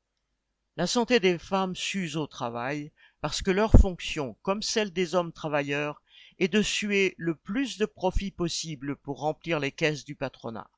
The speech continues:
On peut souhaiter que les recommandations des sénatrices rapporteurs voient le jour,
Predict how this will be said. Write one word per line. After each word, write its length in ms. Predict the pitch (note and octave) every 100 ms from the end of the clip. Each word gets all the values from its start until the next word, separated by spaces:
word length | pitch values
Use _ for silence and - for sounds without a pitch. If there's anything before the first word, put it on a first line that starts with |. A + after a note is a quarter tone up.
| _ _ _ _ _ _ -
On 100 | C#3
peut 160 | - F#3+
souhaiter 560 | - F3 G3+ - G#3
que 140 | G3 F3+
les 120 | D#3+
recommandations 840 | D3+ - F#3 E3+ D#3+ D#3 - G#3 D3
des 120 | C#3
sénatrices 680 | - C3+ D#3+ - F#3+ - -
rapporteurs 920 | D3 - C#3 - - F#3 F#3+ E3 - -
voient 340 | B2+ C#3+ D#3
le 120 | D#3+
jour, 600 | D3+ D#3+ E3+ C#3 A2+ -